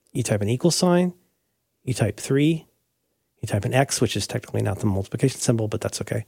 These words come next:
or, or an asterisk, and then a two, and hit enter. And now that cell says six. Like, that's cool, right? Like, that's neat, but, like, that's not p-, powerful. What's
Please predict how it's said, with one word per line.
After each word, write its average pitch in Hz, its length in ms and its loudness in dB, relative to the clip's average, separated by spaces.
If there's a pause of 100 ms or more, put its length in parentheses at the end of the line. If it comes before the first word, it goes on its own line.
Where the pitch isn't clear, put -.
or, 175 220 8
or 156 160 6
an 139 40 6
asterisk, 107 480 0 (120)
and 185 100 6
then 208 80 6
a 214 40 2
two, 190 320 4 (140)
and 160 100 0
hit 185 120 6
enter. 110 280 2 (520)
And 123 100 6
now 131 120 6
that 131 120 2
cell 110 160 2
says 107 220 0
six. - 440 -6 (600)
Like, 165 240 6
that's 311 180 8
cool, 339 380 8 (100)
right? 220 280 8 (180)
Like, 165 280 6 (220)
that's 214 180 8
neat, 151 260 6 (220)
but, 180 220 8
like, 160 180 6
that's 156 220 6
not 139 200 4 (180)
p-, - 180 -12 (120)
powerful. 123 800 4 (260)
What's 117 240 4